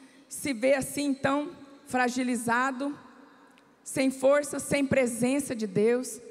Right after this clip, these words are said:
E depois que ele é, então,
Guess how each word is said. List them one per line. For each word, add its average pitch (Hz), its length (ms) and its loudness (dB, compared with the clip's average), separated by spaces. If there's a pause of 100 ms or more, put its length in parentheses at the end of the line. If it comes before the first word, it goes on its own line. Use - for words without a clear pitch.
(960)
E 285 540 -2 (2000)
depois 370 480 2
que - 140 0
ele 311 160 0
é, 269 280 2 (1000)
então, 285 360 0